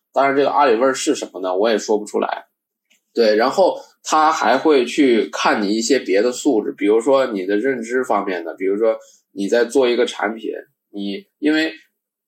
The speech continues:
我们理解啊，就是你的思路还有你的认知先到位了，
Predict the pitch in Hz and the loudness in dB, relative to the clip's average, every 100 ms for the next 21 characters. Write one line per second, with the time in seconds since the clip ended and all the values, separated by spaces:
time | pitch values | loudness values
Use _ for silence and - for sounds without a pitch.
0 | _ _ _ _ _ - 110 117 120 139 | _ _ _ _ _ 0 2 2 0 2
1 | 117 - - 117 120 113 98 98 - - | 2 0 -2 -4 -4 -4 -2 -2 -2 2
2 | 156 170 160 107 - 123 127 131 98 98 | 4 4 4 2 -4 -2 0 0 0 0
3 | 123 143 113 123 143 139 - 135 135 147 | 0 0 -2 -4 -2 -2 0 0 0 2
4 | 127 110 135 85 - | 2 4 2 0 -2